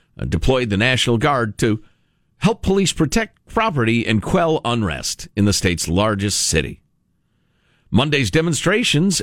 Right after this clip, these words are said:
and looting, there it is, paragraph three. There we have it. Left shops damaged and at least thirty officers injured, including one hospitalized with a broken leg.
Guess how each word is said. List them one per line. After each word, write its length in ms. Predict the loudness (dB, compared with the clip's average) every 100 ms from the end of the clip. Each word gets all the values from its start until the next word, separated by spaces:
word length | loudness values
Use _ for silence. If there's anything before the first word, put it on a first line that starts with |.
| -2
and 180 | 0 2
looting, 520 | 2 2 2 0 -2
there 200 | 0 0
it 40 | 2
is, 180 | 0 0
paragraph 540 | 0 2 0 -2 -2
three. 340 | 0 0 0 0
There 520 | 0 2 2 2 2
we 120 | 2
have 220 | 2 2
it. 140 | 0 -4 _ _ _ _ _ _ _ _
Left 260 | 0 0 2
shops 300 | 0 0 0
damaged 480 | 0 2 2 0 2
and 100 | 2
at 100 | 2
least 320 | 2 2 2
thirty 280 | 0 0 0
officers 520 | 0 -2 -2 0 2
injured, 460 | 2 2 0 -2 -8 _ _ -16
including 340 | 0 2 4
one 160 | 2 2
hospitalized 560 | 0 0 0 0 2
with 100 | 2 0
a 40 |
broken 360 | 0 0 0 -2
leg. 380 | -4 -8 -12